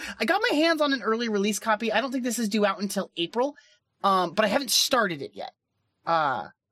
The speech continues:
so that might be on my list pretty soon, because as much as I want to, like, catch up on all the High Republic stuff, it's so daunting right now that to have just, like, here's just a one-off novel that takes place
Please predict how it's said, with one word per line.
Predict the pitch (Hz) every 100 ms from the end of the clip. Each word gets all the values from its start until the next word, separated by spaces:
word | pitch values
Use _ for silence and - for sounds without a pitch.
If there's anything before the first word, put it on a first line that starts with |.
| _ _ _ _ _
so | - 170 147 101 -
that | 220 233
might | 262
be | 202 208 202 190 - -
on | 185 185
my | 175
list | 160 160 -
pretty | 170 156
soon, | - 175 156
because | 147 - 180 151 147 - - - _ _ _
as | 233 233
much | 392
as | 370
I | 339
want | 240 254
to, | 254
like, | 247
catch | 196 214 220
up |
on | 240
all | 220
the |
High | 196 196
Republic | 185 175 196 -
stuff, | 254 233
it's | 190 202 220
so | - 294
daunting | 196 180 175 - 254
right | 262 254
now | 233 262
that | 254 208
to | 202
have | 202 233
just, | 254 226
like, | 214 - - - _
here's | - 190 214
just | 254 226
a | 240
one-off | 196 214 226 214
novel | 233 247 214 190
that | 190
takes | 190 196
place | - 208 196 - -